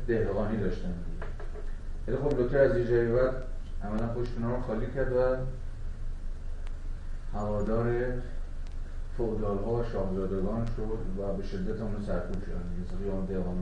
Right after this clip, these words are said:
آلمان به رهبری توماس مونستر به شدت سرکوب شد. مارکسیست‌ها، اه، مونستر رو به ویژه انگلس، حالا یه جاهایی هم، اه،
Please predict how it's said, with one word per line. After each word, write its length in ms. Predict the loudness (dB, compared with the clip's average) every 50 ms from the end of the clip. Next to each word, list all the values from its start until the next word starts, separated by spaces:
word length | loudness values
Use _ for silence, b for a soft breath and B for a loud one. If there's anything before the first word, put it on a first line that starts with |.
| 0 0
آلمان 280 | 0 0 0 0 0 0
به 100 | 0 0
رهبری 200 | 0 0 0 0 0 -2
توماس 160 | -2 -2 -2 -2 -4 -4 -4 -4 -4 -4 -4 -4 -4 -4 -4 -4
مونستر 320 | -4 -2 -2 -2 -2 -2 -2
به 120 | -2 -2
شدت 360 | -2 -2 -2 -2 -2 -2 0
سرکوب 340 | 0 0 0 0 0 -2 -4
شد. 120 | -2 -2 -4 B B B B B B B B
مارکسیست‌ها، 480 | 4 4 4 4 0 2 6 8 8
اه، 600 | 8 8 6 4 4 4 4 6 6 6 6 6 6 4 2 2 2
مونستر 400 | 2 2 2 2 0 2 4 6
رو 420 | 6 6 6 6 4 4 2 0 0 0
به 80 | 2 2
ویژه 180 | 4 4 4
انگلس، 580 | 4 4 6 6 6 6 4 2 -2 -4 -4 -4 -4 -4
حالا 280 | -2 0 0 0 0 0 0 -2 -2 0
یه 100 | 0 0
جاهایی 300 | 2 4 4 4 4 4
هم، 100 | 2 2
اه، 60 | 0